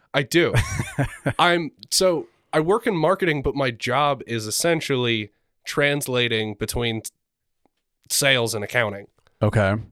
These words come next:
Speaker 1: 'Cause I'm, like, the only person in the building that speaks both languages.
Speaker 2: That sounds way more
Speaker 1: <laughs>
Speaker 2: boring than this.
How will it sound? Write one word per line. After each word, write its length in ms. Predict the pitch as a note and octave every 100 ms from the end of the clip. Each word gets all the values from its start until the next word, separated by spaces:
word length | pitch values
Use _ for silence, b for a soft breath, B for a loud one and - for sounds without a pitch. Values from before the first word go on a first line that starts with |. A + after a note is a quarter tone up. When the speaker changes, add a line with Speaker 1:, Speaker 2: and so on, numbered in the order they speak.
| _ -
Speaker 1:
'Cause 180 | B2 A2+
I'm, 180 | A#2 A#2
like, 220 | A2+ G#2
the 140 | A2+ A2+
only 280 | A#2 A2+
person 460 | A2 A#2 G#2+ A2 G#2+
in 180 | G#2+ G#2+
the 80 | G2+
building 400 | G#2+ G#2 G2+ G2
that 100 | -
speaks 380 | - G#2+ -
both 300 | - G#2 G2
languages. 640 | G2+ G2 F#2 F2+ - - -
Speaker 2:
That 180 | B2+ A#2+
sounds 280 | C3 A#2+ G2
way 760 | F#2 G2 G2+ G#2 A2 A#2 A2+ G#2+
more 220 | G#2 G2
Speaker 1:
<laughs> 20 |
Speaker 2:
boring 400 | G2 G2 F#2+ F#2+
than 160 | G2 E2+
this. 340 | C#2+ -